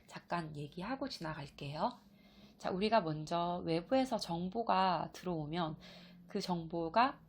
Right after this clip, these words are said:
기억으로 등록되면 암기가 되는 거고, 기억으로 등록되지 않으면 그냥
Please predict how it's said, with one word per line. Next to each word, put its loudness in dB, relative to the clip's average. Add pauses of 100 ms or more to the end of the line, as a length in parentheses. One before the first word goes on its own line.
(540)
기억으로 6
등록되면 -2 (160)
암기가 -2
되는 -8
거고, -6
기억으로 0
등록되지 -6
않으면 -4
그냥 -6